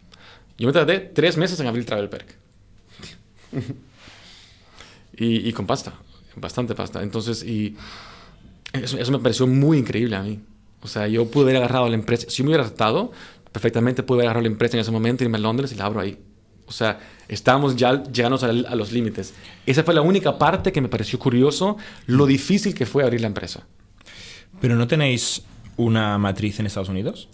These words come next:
Speaker 1: Sí.
Speaker 2: Porque los fondos de capital riesgo que has dicho
Speaker 1: Pero eso, eso se hizo después.
Speaker 2: Eso se hizo después. Se hizo una redomesticación.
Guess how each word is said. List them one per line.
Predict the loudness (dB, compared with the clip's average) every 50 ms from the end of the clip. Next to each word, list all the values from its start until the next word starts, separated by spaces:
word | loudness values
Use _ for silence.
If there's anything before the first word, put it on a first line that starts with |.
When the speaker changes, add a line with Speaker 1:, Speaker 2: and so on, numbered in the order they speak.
| -16
Speaker 1:
Sí. | -12 -10 -8 -8 -10 -12 -12
Speaker 2:
Porque | -12 -8 -6 -6
los | -6 -6 -6
fondos | -6 -4 -4 -4 -4
de | -4
capital | -2 -2 -2 -2
riesgo | -2 -4 -4 -4 -6
que | -6
has | -6 -6
dicho | -6 -4 -2
Speaker 1:
Pero | -2 -2 -2
eso, | -2 -4
eso | -6 -4 -4 0
se | 0 2
hizo | 4 2
después. | 2 2 0 -4 -4 -4 -4 -6 -8 -8 -8
Speaker 2:
Eso | -6 -6 -4
se | -4 -4 -6
hizo | -6 -8
después. | -10 -10 -10 -12 -12 -12 -12 -16 -14
Se | -8 -8 -6
hizo | -4 -2 -2
una | -2 0 0 0 0 -2
redomesticación. | -2 -2 -2 -2 -4 -4 -6 -6 -6 -6 -6 -8 -8